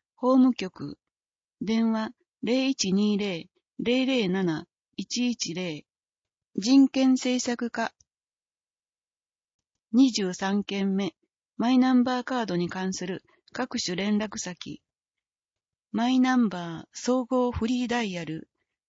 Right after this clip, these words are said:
全国共通。電話、零一二零九五零一七八。平日九時三十分から二十時。土曜、日曜、祝日、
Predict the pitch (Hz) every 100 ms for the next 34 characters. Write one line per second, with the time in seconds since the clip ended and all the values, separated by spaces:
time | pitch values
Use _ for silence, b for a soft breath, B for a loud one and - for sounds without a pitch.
0 | - 220 254 226 - 156 - 185 190 -
1 | - 180 175 160 - _ _ _ _ _
2 | _ _ - 202 208 208 208 - _ _
3 | - 214 262 269 - 180 196 202 196 196
4 | 165 - _ _ - 240 247 220 233 165
5 | - _ _ - 220 247 254 - 180 190
6 | 190 190 180 139 127 _ _ _ _ -
7 | 240 254 233 - 220 - _ - 262 214
8 | 214 247 247 247 240 180 170 170 165 175
9 | 180 208 196 165 135 127 _ _ _ _
10 | _ 160 202 240 240 190 - 185 - 196
11 | 202 175 147 - - 190 185 180 170